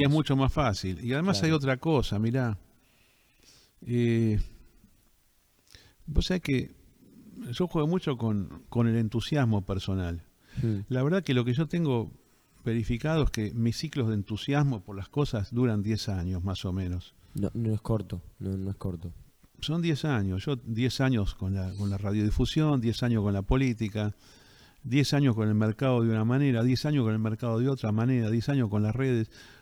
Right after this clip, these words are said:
Speaker 1: Pero después de un tiempo
Speaker 2: ¿Ahora que estás en redes?
Speaker 1: No, yo te diría que ahora estoy en cripto.
Speaker 2: Cripto, mira.
Speaker 1: Esta es el, la
Speaker 2: Sí,
Speaker 1: cosa
Speaker 2: sí.
Speaker 1: más importante,
Speaker 2: Es tu
Speaker 1: lo que yo
Speaker 2: obsesión.
Speaker 1: veo cada rato, lo que me divierte y todo.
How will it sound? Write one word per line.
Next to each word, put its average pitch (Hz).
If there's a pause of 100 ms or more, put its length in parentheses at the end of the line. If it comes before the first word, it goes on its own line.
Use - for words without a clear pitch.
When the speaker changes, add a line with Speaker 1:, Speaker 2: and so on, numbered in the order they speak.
(720)
Speaker 1:
Pero 147
después 175
de 175
un 156
tiempo 117
Speaker 2:
¿Ahora 113
que 107
estás 101
en 90
redes? 110 (120)
Speaker 1:
No, 135
yo 147
te 147
diría 139
que 123
ahora 135
estoy 131
en 117
cripto. 98 (180)
Speaker 2:
Cripto, 98 (240)
mira. 131
Speaker 1:
Esta 139
es 107
el, 98
la 101
Speaker 2:
Sí, 117
Speaker 1:
cosa 120
Speaker 2:
sí. 123
Speaker 1:
más 131
importante, 117
Speaker 2:
Es 98
tu 101
Speaker 1:
lo 98
que 104
yo 120
Speaker 2:
obsesión. 113
Speaker 1:
veo 113
cada 113
rato, 117
lo 98
que 101
me 101
divierte 110
y 98
todo. 98